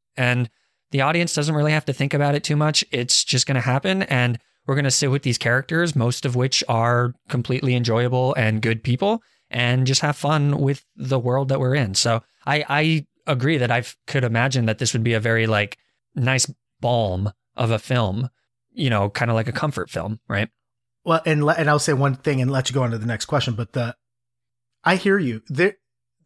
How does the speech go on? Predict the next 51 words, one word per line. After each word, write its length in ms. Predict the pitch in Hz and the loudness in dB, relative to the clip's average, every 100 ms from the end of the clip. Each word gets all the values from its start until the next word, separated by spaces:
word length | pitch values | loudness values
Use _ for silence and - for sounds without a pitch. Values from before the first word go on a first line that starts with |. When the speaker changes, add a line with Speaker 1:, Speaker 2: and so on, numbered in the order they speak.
| _ _ - | _ _ -2
Speaker 2:
it 160 | 180 | 2
is 160 | 180 175 | 2 2
a 80 | 151 | 2
wish 200 | 156 143 | 0 -2
upon 200 | 131 139 | -2 0
a 60 | |
star 240 | - 135 123 | 0 -2 -2
kind 160 | 127 | -4
of 60 | 110 | -4
deal. 200 | 113 110 | -6 -8
However, 840 | - - 170 180 170 139 120 117 _ _ _ _ _ - | -8 -6 -4 -2 -4 -4 -6 -8 _ _ _ _ _ -2
I, 160 | 175 196 | 0 2
I 40 | 190 | 4
mean, 180 | 185 | 4
they, 100 | 190 254 | 2 2
I 100 | 220 | 2
don't 160 | 208 160 | 2 0
think 120 | 143 | -2
they 100 | 139 | 0
were, 180 | 135 - - | -2 -4 -6
they're 220 | 143 151 | 0 0
savvy 480 | 135 - 180 208 190 | 2 4 4 4 2
in 100 | 143 | 0
whom 180 | 143 135 | 0 0
they're 120 | 123 | 0
marketing 460 | 120 131 131 110 98 | 0 -2 -2 -6 -8
it 120 | 92 | -12
to, 320 | 101 92 92 _ | -12 -12 -14 _
but 220 | 165 156 - | 2 2 -2
what 260 | - 156 160 | -6 0 2
I 100 | 147 | 2
think 340 | 131 - 277 | 0 -2 0
they 200 | 190 147 | 0 0
knew, 520 | 117 120 175 165 104 117 | 0 2 2 2 -2 -2
and 100 | 127 | 0
a 60 | |
lot 240 | 127 175 269 | 2 2 0
of 100 | - | -2
folks 320 | 170 135 - | -2 -2 -4
and 300 | - 135 131 | -2 -2 -2
filmmakers 500 | 160 143 131 135 127 | -2 0 0 -2 -4
in 120 | 117 | -2
the 60 | 113 | -2
nineties 300 | 117 107 107 | -4 -6 -6
knew 300 | 110 120 139 | -4 -4 -6
this. 380 | 104 - - - _ _ _ _ | -10 -12 -14 -14 _ _ _ _
I 40 | |
think 160 | 202 220 | -2 0
they 100 | 180 | 0
knew 760 | 123 120 123 143 151 147 160 - | 0 2 2 4 2 0 -2 -4
kids, 680 | - - 135 139 147 175 | -4 -4 -2 -2 -4 -8